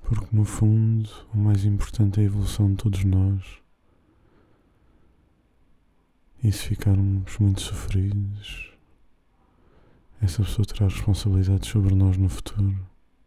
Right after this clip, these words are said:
nesta vida ou numa próxima. E não queremos criar mais karma neste mundo que está tão pesado.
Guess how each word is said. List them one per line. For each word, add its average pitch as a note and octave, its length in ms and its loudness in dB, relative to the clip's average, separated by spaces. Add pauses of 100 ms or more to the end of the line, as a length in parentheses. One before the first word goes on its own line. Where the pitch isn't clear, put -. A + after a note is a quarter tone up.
(1200)
nesta G2 300 0
vida F#2 240 2
ou F#2 40 4
numa F#2 220 4
próxima. F#2 720 0 (1700)
E A#2 80 4
não A2+ 120 4
queremos G#2 800 0 (600)
criar G#2 320 4
mais G2 180 4
karma G2 340 4
neste F#2+ 320 2
mundo F#2+ 380 2
que - 80 -6
está - 140 -2
tão G2+ 180 0
pesado. F#2+ 640 0